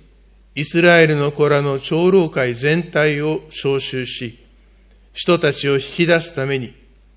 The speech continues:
人を牢に差し向けた。下役たちが行ってみると、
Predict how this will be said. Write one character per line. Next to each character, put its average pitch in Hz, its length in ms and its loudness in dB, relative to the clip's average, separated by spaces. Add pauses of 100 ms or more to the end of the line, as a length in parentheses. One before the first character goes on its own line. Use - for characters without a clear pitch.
(960)
人 - 280 0 (160)
を - 140 -12 (280)
牢 147 360 2
に 131 340 -6
差 139 180 -10
し - 140 -4
向 123 160 -4
け 117 120 -8
た。 95 200 -14 (1600)
下 - 260 -2
役 127 200 0
た 127 140 -2
ち 131 100 -8
が 131 140 0
行 131 180 -6
っ - 20 -20
て 147 120 -6
み 143 120 -4
る 123 160 -8
と、 123 200 -10